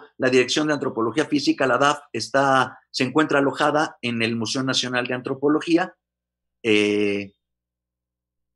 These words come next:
es una muy buena idea porque está en un, esos restos osteológicos, ese, esas colecciones osteológicas magníficas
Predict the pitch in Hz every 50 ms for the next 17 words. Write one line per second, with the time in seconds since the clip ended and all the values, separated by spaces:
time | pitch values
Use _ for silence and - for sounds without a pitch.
0 | _ _ _ _ - 135 135 - 156 147 143 147 151 151 143 151 151 147 147 143
1 | 147 147 156 156 156 160 160 - 135 120 110 - - 117 113 110 110 110 110 110
2 | 110 110 110 110 - _ _ _ _ - - 110 - - 135 131 131 123 - -
3 | 123 123 131 131 131 131 131 123 101 - - 123 131 127 151 131 127 143 139 139
4 | - 135 131 - 123 113 - - 123 127 135 139 131 - - 131 - - 135 131
5 | 135 127 117 127 123 - - 135 135 131 - - 117 110 110 110 - - 143 143
6 | 131 135 127 - 120 107 - 117 117 127 123 135 127 - 113 104 117 113 113 127
7 | 135 131 131 135 131 139 143 143 -